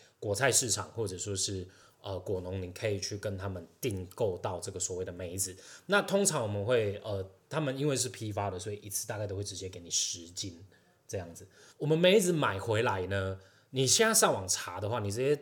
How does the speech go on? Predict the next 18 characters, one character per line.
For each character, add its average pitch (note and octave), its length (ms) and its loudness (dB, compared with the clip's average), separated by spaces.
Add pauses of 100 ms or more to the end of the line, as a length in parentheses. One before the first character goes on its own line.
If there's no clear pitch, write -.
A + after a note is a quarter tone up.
(120)
查 F#2 420 -2
美 G2 240 -4
酒 G2 140 -2
的 F2 100 -8
做 G2 220 -4
法 E2 160 -8
的 E2 60 -14
话， E2 100 -12
可 F#2 100 -10
以 F#2+ 60 -2
查 - 240 -8
到 F#2 160 -10
很 F#2 240 -12
多 F#2+ 200 -2
种 F2 200 -6
的 E2+ 60 -16
做 F2 200 -6
法。 - 180 -16